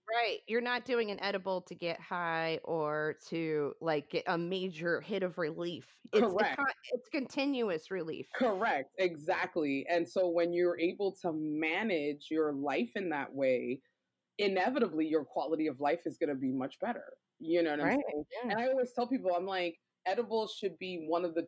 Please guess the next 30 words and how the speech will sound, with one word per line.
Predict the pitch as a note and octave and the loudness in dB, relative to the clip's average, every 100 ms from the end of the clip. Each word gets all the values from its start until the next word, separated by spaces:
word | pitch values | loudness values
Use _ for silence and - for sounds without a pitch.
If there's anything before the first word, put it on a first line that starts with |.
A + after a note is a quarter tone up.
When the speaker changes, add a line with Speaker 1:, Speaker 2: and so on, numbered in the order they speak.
| - | 0
Speaker 2:
tools | E3 D#3+ C#3+ | 4 4 2
you | D3 | -2
use. | C#3+ E3 C3+ C3 | 0 0 0 0
It | B2+ | -2
shouldn't | C4 B3+ | 2 4
be | A3 | 4
the | G3 | 4
only | G#3 F#3 D#3+ | 4 4 0
tool." | - - - _ - | -4 -10 -14 _ -10
You | E3+ F3+ D#3+ | -2 0 2
know? | G#3+ G3 | 2 2
Speaker 1:
No. | C#3+ - _ - | 0 -6 _ -10
Speaker 2:
You | F3+ A3 | -2 0
should | A3+ - G3+ F3+ | 0 0 0 -2
have | F#3+ F3+ F3 E3 E3 D3+ _ _ _ - | -2 0 2 2 0 -2 _ _ _ -6
a | F#3+ | -2
myriad | F#3+ F3+ F#3 G#3+ C4+ A3+ F3 | -2 -2 -2 0 2 2 0
of | - | 0
different | E3+ E3+ E3+ C#3+ | -2 -2 -2 0
ways | D3 D#3 D3+ C#3+ C3 | 2 2 2 0 -4
that | C#3 | -6
you | D3+ D#3+ | -4 -2
can | E3+ D#3 | 0 0
administer | C#3+ C#3+ D#3 - - C#3+ | 2 2 2 0 -2 -2
your | C#3 | 0
medicine, | C3 C#3+ B3 B3+ - C#3+ C#3 D3 _ _ - | 0 2 4 2 -2 -2 -2 -4 _ _ -8
so | - E3+ | -2 0
that | F3 D#3+ E3 | 0 0 2
way | E3 D#3+ D#3 D#3 | 2 4 0 -4
you | E3 D#3+ G#3+ A3+ | -12 -6 0 0